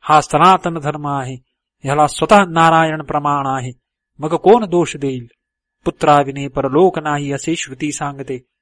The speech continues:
अग मूर्खे, हा एक लेख तरी वाचो. तू तीन लेख भ्रष्ट केलेस, ते दुःख भोगत आहेतच. अजून तरी ऐक, हा अलर्ख भ्रष्ट होऊ नये.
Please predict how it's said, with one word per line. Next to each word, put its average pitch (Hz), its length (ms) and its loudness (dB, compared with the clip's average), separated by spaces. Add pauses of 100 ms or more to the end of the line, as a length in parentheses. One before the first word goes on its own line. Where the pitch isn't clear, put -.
(500)
अग 156 140 2
मूर्खे, 156 600 -2 (540)
हा 160 200 2 (100)
एक 202 300 2
लेख 175 340 4
तरी 170 280 -4
वाचो. 151 520 2 (520)
तू 170 140 -4
तीन 190 480 -4
लेख 165 400 2
भ्रष्ट 156 360 -4
केलेस, 139 520 -6 (440)
ते 160 140 4
दुःख 151 360 -4 (380)
भोगत 190 400 4
आहेतच. 156 600 0 (640)
अजून 160 300 -4
तरी 185 280 -2
ऐक, 143 280 -2 (300)
हा 160 260 4
अलर्ख 151 360 -2 (340)
भ्रष्ट 165 340 -2
होऊ 156 440 -2
नये. 135 320 -8